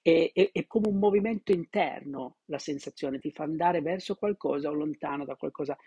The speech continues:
ma non è un'emozione di per sé. Le emozioni invece sono sempre frutto di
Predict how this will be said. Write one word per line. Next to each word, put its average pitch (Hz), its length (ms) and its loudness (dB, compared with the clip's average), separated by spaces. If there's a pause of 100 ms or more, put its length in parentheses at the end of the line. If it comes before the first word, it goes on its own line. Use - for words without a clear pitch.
(240)
ma 190 100 0
non 226 200 2
è 247 80 4
un'emozione 131 760 2
di 123 140 -8
per 135 200 -10
sé. - 280 -14 (640)
Le 165 180 4
emozioni 165 720 4
invece 127 840 -4 (1200)
sono 131 800 4
sempre 214 640 0
frutto - 560 -2
di 175 260 -2